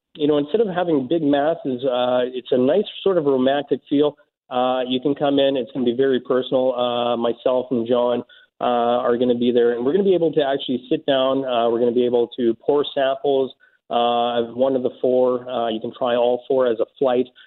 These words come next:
and we can sit there and we can describe the beers for you. If you have any questions, myself, uh, who's in charge of all the operations, and John, the president of Torque, are gonna be there to answer all your questions. So it's gonna be a very nice sort of interactive, um, you know,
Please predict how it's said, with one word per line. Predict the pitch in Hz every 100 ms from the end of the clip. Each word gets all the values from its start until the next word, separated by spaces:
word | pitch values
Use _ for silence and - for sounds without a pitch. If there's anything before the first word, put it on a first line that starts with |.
| _
and | 131
we | 156
can | 151
sit | 190
there | 233
and | 185
we |
can | 160 143
describe | - - 135 139
the | 131
beers | 123 127 135
for | 135
you. | 113
If |
you | 120
have | 143
any | 202 220
questions, | - - - 180 175 143
myself, | 127 131 127 - 139 147 147
uh, | 143 123 120 120
who's | 120 123
in |
charge | 120 127
of | 123
all | 123 120
the | 123
operations, | 117 - 120 120 123 120
and | 113
John, | 123 131
the | 117
president | - 127 147 123
of | -
Torque, | 120 117 - - _ -
are | 123
gonna | 135
be | 139
there | 139 135
to | 127
answer | 120 120 139
all | 123
your | 117
questions. | 104 123 117 - 113 -
So | 123
it's | 107
gonna | - 131
be | 135
a | 123
very | 135 147
nice | 135 127 123
sort | 139 120
of | 131
interactive, | 143 135 127 123 - 131 123 123 _ _ _ _ -
um, | 117 113 113 113 113 113 110 - _ -
you | 127
know, | 120 117